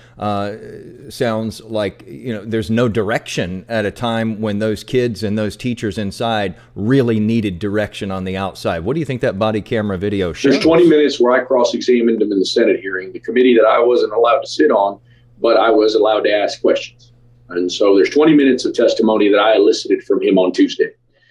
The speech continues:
Speaker 2: I asked him, "Was anybody listening, any of your guys listening to Arredondo?" The answer was no.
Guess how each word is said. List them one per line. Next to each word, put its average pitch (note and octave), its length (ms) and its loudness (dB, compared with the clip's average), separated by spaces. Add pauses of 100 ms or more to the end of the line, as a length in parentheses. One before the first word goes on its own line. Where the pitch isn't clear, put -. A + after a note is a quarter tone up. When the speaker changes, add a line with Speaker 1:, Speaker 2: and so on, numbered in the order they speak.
(140)
Speaker 2:
I C#3+ 220 2
asked D3+ 160 2
him, C3+ 100 4
"Was B2+ 140 4
anybody C#3+ 380 4
listening, B2+ 380 2
any D3 160 4
of B2+ 80 0
your C3+ 180 2
guys B2 260 2
listening B2 360 2
to A#2+ 40 4
Arredondo?" G#2+ 580 2
The G#2+ 160 -2
answer G#2 220 -6
was - 160 0
no. F#2 100 -16